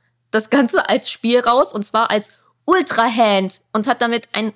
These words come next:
Riesenerfolg. Und da denkt sich Nintendo, "Ey, da können wir doch anschließen <laughs> an diese Sachen." Und, ähm, es gab einen, einen schönen Text, der so ein bisschen verdeutlicht, wie das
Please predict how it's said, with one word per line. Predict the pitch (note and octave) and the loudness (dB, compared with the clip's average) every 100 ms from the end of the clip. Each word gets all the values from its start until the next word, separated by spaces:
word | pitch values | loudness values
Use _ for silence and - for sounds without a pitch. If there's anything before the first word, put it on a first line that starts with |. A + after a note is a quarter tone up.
| - G3 | -10 -6
Riesenerfolg. | C#4+ C#4 A#3+ - A#3 B3 C#4 - _ _ - | -4 -2 -2 -2 -2 -2 -4 -12 _ _ -6
Und | G#3+ A3 _ _ _ _ _ - - - G#3 | -6 -6 _ _ _ _ _ -20 -20 -8 -4
da | F#3 | -2
denkt | F#3+ | -4
sich | - A#3 | -8 -8
Nintendo, | A3 A#3+ A#3 - | -6 -6 -6 -6
"Ey, | B3+ - _ | -8 -8 _
da | F#3+ | -10
können | F#3 F#3 | -10 -10
wir | G3 | -8
doch | A#3 C#4 | -8 -8
anschließen | D#4+ - F3 F3+ F3 E3+ _ | -10 -12 -12 -12 -12 -14 _
<laughs> | - - _ _ _ - - - - - | -20 -20 _ _ _ -20 -20 -20 -20 -12
an | G3 F#3+ | -8 -6
diese | F3+ F#3 | -6 -4
Sachen." | F3 F3+ F#3 - | -4 -6 -10 -6
Und, | F#3+ F#3+ G3 G3+ | -4 -2 -2 -2
ähm, | F#3 F#3 F#3 F#3+ - _ - _ | 0 0 -2 -6 -8 _ -20 _
es | - | -4
gab | - - - - | -2 -2 -4 -4
einen, | A3 A3 - | -2 -2 -2
einen | G#3+ G#3+ | -4 -4
schönen | - D4 D4 | -4 -4 -4
Text, | - D4+ - | -4 -6 -4
der | A3+ A3 | -6 -4
so | |
ein | A3 | -6
bisschen | C4 B3 | -6 -6
verdeutlicht, | - F#3 G#3 B3+ A#3+ A3 - | -4 -2 0 -2 -4 -8 -8
wie | G#3 | -6
das | G#3+ - | -6 -8